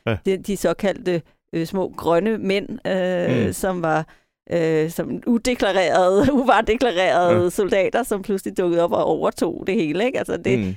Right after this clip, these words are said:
Speaker 2: så der er, der er et, helt sikkert et, et sikkerhedsmoment i det, og så er der jo også sådan en fairness-følelse i virkeligheden, om sådan, hvorfor,
Speaker 1: Mm.
Speaker 2: altså, det er det, som den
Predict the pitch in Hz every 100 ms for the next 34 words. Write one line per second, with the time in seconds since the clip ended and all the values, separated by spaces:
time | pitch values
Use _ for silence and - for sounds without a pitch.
0 | - - 208 220 269 - 233 254 226 -
1 | 285 - 233 202 180 175 - 214 208 262
2 | 208 - 196 185 160 - 180 190 - _
3 | - 190 226 220 165 139 175 - 175 147
4 | - - 156 208 214 - 156 147 - 160
5 | 147 143 151 160 - - 165 156 156 202
6 | 156 98 - _ _ - 131 135 _ _
7 | - 202 196 175 160 143 139